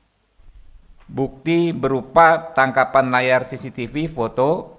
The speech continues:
ya. Kemudian juga ada rekaman audio, ya.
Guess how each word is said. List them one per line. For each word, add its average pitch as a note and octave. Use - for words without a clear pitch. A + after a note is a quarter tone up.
ya. B2
Kemudian B2+
juga C#3+
ada C#3
rekaman C3+
audio, B2
ya. A2